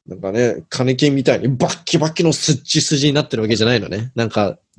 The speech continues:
全然ナチュラル。例えば、あの、山本さん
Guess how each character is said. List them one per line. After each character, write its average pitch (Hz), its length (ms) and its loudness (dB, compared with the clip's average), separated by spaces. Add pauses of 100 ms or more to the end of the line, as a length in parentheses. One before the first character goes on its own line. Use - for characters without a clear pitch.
全 156 240 6
然 160 200 6
ナ 170 140 2
チ 156 120 -2
ュ - 20 2
ラ 117 100 2
ル。 101 80 -6
例 143 240 0
え 139 60 2
ば、 107 280 -4 (1300)
あ 104 120 -6
の、 104 140 -2
山 123 240 2
本 147 240 2
さ 139 200 2
ん 151 140 -6